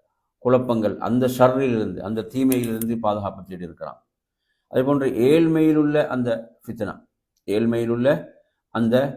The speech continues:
ஃபித்னாவிலிருந்தும் அல்லாஹ்வின் தூதர் ஸல்லல்லாஹு அலைஹி வஸல்லம் அவர்கள் அல்லாஹ்விடத்துல பாதுகாப்பு தேடி இருக்கிறார்கள்.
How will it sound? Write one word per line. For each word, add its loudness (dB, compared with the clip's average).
ஃபித்னாவிலிருந்தும் -4
அல்லாஹ்வின் -2
தூதர் -8
ஸல்லல்லாஹு -2
அலைஹி -4
வஸல்லம் -8
அவர்கள் -4
அல்லாஹ்விடத்துல -4
பாதுகாப்பு -4
தேடி -12
இருக்கிறார்கள். -10